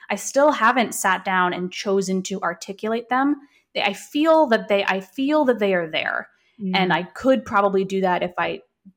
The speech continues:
Speaker 1: tried or wanted
Speaker 2: Yep.
Speaker 1: to. But
Speaker 2: Yep.
Speaker 1: for now, I'm content to act on my values without,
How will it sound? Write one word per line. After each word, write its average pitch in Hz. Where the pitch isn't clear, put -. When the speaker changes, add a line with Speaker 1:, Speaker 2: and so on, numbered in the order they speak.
Speaker 1:
tried 196
or 190
wanted 175
Speaker 2:
Yep. 170
Speaker 1:
to. -
But 202
Speaker 2:
Yep. -
Speaker 1:
for 196
now, 269
I'm 185
content 196
to 175
act 247
on 190
my 180
values 175
without, 185